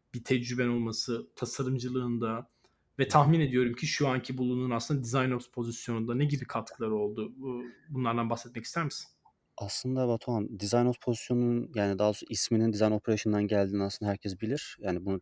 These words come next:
Speaker 2: hani teknik terim anlamında söylemek istemiyorum ama burada Design Operation deyince sadece tasarım operasyonu gibi de bakmamak gerekiyor. Bu işin performans tarafı da çok değerli.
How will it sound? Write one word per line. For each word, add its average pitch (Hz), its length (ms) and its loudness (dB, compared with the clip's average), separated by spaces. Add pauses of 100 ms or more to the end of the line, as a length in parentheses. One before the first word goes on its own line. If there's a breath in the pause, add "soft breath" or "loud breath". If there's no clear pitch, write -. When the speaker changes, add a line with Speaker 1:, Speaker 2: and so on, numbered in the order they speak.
Speaker 2:
hani 101 200 -2
teknik - 360 -6
terim 95 240 0
anlamında 92 300 0
söylemek 95 340 -2
istemiyorum 120 360 -2
ama 85 220 -2
burada 101 320 -6
Design 104 260 2
Operation 113 500 0
deyince 117 180 0
sadece 104 200 0
tasarım 104 480 -2
operasyonu 101 680 -2
gibi 98 180 0
de 90 100 2
bakmamak 82 400 -4
gerekiyor. 82 380 -8
Bu 95 60 -6
işin 92 180 -6
performans 92 640 -2
tarafı - 320 -6
da 92 60 -2
çok - 240 -10
değerli. 82 360 -2